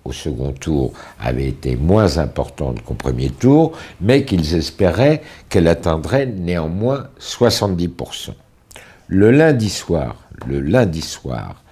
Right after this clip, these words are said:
dix-neuf heures, la commission administrative indépendante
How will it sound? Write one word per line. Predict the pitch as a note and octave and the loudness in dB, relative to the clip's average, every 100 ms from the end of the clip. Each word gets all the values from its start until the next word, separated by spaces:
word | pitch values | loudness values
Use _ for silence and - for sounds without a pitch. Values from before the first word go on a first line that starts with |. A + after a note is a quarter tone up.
| _ _ _ _ | _ _ _ _
dix-neuf | - E2+ D#2 C2+ A#1+ | -8 -4 -2 -4 -6
heures, | G1+ - - - - | -10 -12 -20 -12 0
la | F2+ G2 | 2 2
commission | - D#3+ C3 B2 - - G2+ | 2 4 4 2 -2 -2 0
administrative | D#2 D#2+ F2 E2+ D#2 - D2+ D2 - C2 A1+ | 0 0 0 0 -4 -2 -2 -2 -8 -6 -4
indépendante | C2 D2 D2 F#2+ G#2 D3 D#3 - | -4 -4 -2 -2 0 0 0 -4